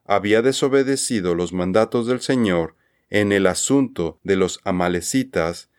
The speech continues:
en el versículo treinta y cinco se nos informa que después de eso Samuel jamás volvió a ver en su vida al rey Saúl.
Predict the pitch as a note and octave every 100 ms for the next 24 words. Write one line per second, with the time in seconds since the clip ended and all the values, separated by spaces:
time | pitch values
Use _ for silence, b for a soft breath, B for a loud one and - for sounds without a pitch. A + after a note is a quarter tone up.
0 | _ _ G#2+ B2 C3 C#3 D#3+ C#3+ E3+ E3+
1 | D#3+ E3+ D#3+ - - G2+ - F2+ F2 _
2 | _ - A#2+ A#2 A2 A#2 G2+ - D3 D3
3 | F#2 F2 D#2+ _ _ - A2 A2 - -
4 | C3+ C3+ C#3+ C#3+ C#3+ C3+ F#2+ F2 - b
5 | b - G#2+ G#2 G#2+ G#2+ G#2 b b A2+
6 | A2+ A2 A#2+ D3+ D#3 D3+ A#2 A2+ G#2+ G2+
7 | F#2+ G#2+ F#2+ - G2+ F#2 - E2+ A2 B2
8 | F2+ F2 - _ - G2+ G2 F2+ F2 F2
9 | E2 G#2+ F#2+ D2+